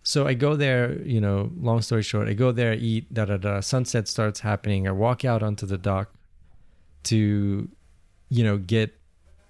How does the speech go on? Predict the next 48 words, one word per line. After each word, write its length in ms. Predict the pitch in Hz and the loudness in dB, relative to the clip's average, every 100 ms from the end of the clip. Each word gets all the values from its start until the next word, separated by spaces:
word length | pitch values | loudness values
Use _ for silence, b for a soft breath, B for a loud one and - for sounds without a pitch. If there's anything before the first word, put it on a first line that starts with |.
| - - - 110 | -20 -20 -10 0
do 160 | 127 | 2
the 80 | 131 | 4
video 340 | 113 110 110 104 | 4 4 4 2
that 120 | 101 | 2
I'm 80 | 98 | 2
gonna 180 | 95 | 0
do, 400 | 90 117 131 123 | 0 0 2 2
you 60 | 120 | 2
know, 160 | 104 101 | 0 -4
film 720 | - 123 117 117 117 120 - - | -2 2 2 2 0 -2 -6 -6
and 120 | 107 | -2
all 120 | 101 | 0
that, 420 | 98 113 110 107 - | 2 2 2 0 -4
with 80 | |
my 80 | 101 | -8
camera 400 | - 143 147 143 | -2 0 2 2
and 100 | 139 | 0
everything. 520 | 139 131 - 123 120 - _ - b b b _ - - - | 0 0 2 2 0 -6 _ -20 b b b _ -20 -14 -2
And 520 | 120 107 107 104 - - - _ - - | 2 2 2 0 -4 -12 -20 _ -16 -4
I'm 140 | 151 | 0
done, 300 | 165 156 151 | 2 2 2
you 100 | 143 | 2
know, 120 | 120 113 | 2 0
the 100 | 107 | 0
sun 220 | 113 110 | 0 0
sets, 380 | - 104 101 - | -2 -2 -2 -4
and 100 | 101 | -2
I 100 | 98 | -2
start 240 | - 113 | -2 -2
walking 360 | 113 117 117 110 | 2 0 2 0
back, 380 | 107 107 107 - | 4 2 2 0
and, 220 | 98 98 _ - - | -2 -2 _ -20 -8
you 60 | 110 | -2
know, 60 | 101 | 0
I'm 60 | |
thanking 360 | 98 120 113 117 | 2 0 2 0
everybody 480 | 104 107 104 101 101 | 2 2 2 0 -2
for 240 | - 98 | -2 -4
the 100 | 95 | -2
experience, 800 | 107 - 147 135 135 123 120 - | -4 -2 0 2 2 2 0 -4
for 180 | - 101 | -6 -6
the, 180 | 95 151 117 | -4 -2 0
you 60 | |
know, 120 | 101 98 | 0 -2
time, 420 | - 107 104 101 | 0 0 2 0
and 100 | 98 | -2
saying 300 | 110 101 95 | -2 -2 0
goodnight. 420 | 98 113 113 | 0 2 2